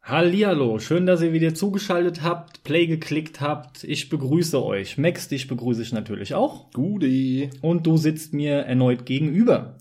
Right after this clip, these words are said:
Speaker 2: Ausnahmsweise.
Speaker 1: Und diesmal bin ich nicht am Kichern.
Speaker 2: Ja, warte mal ab. Das
Speaker 1: Ja.
Speaker 2: kommt schon noch früh genug.
Speaker 1: Ja klar, wenn du wieder irgendwelche komischen Sachen loslässt, dann wird es schon passieren. Irgend so einen unqualifizierten Mist oder sowas. Das werden wir dann aber sehen.
Speaker 2: Sowas, ich, ich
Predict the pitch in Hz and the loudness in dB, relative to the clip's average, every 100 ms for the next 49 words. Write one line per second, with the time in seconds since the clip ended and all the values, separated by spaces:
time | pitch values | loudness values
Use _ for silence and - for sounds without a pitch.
0 | - 104 113 104 - 95 98 92 90 127 | -10 -8 -4 -6 -4 -4 -4 -6 -6 -2
1 | 123 110 110 101 95 151 160 135 123 110 | 0 0 -2 -4 -2 2 4 4 2 -2
2 | 107 - - 110 107 104 101 98 98 87 | -4 -8 -12 -10 -4 -2 -2 -4 -6 -8
3 | 90 _ _ _ _ _ _ - - 123 | -10 _ _ _ _ _ _ -12 -4 -2
4 | 120 117 104 101 113 107 110 107 - - | -2 -2 -4 -4 -4 -2 -2 -4 -8 -20
5 | _ _ _ _ - 120 120 151 107 107 | _ _ _ _ -6 -4 0 0 0 -2
6 | 120 120 120 135 143 135 131 - 143 147 | 0 -2 -2 -2 -2 -4 -6 -6 -6 -4
7 | 131 123 123 120 104 95 113 120 - 113 | -4 -2 -2 -4 -6 -8 -10 -10 -8 -6
8 | 113 123 - 120 123 107 110 107 131 123 | -6 -8 -6 -6 -6 -8 -6 -4 -4 -4
9 | 120 117 139 131 120 113 - - - 110 | -6 -4 -6 -4 -6 -6 -12 -6 -2 0
10 | 127 127 123 107 98 98 95 - 117 123 | 0 0 -6 -6 -6 -8 -10 -8 -2 0
11 | 120 110 104 98 123 151 165 101 110 - | 0 -2 -4 -2 0 2 0 -2 -6 -8
12 | 127 - 131 - | -14 -12 -12 -12